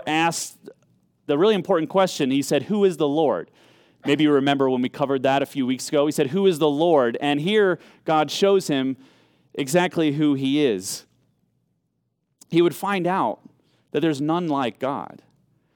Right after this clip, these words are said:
There is none like the God of the Hebrews.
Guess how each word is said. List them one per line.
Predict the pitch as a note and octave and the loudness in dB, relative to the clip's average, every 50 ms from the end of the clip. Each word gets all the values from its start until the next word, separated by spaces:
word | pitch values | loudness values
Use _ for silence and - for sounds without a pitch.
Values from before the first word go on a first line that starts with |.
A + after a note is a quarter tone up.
| _ _ _ | _ _ _
There | - D#3+ E3+ | 0 2 4
is | F3 D#3+ D3 | 4 2 2
none | D3 E3 E3+ F#3 F#3+ G3 G3 G3 F#3 - | -2 -2 0 0 0 0 0 -2 -4 -4
like | A2+ D#3+ E3 E3+ D#3+ C#3 B2 A2+ - - - _ - | -4 -2 0 0 0 0 0 -2 -6 -12 -20 _ -6
the | B2+ C#3+ | -4 -4
God | C#3 A#2+ D#3 D3+ D#3+ D#3+ D#3+ E3 - | -2 -2 -2 -2 0 0 0 0 0
of | B2+ C#3 B2 | -2 -4 -4
the | C3 B2+ | -4 -8
Hebrews. | - - D#3+ D3+ C#3 B2 A#2 G2+ F2 D#2 D2+ - - - | -6 -6 -8 -6 -4 -4 -4 -4 -4 -8 -10 -16 -20 -20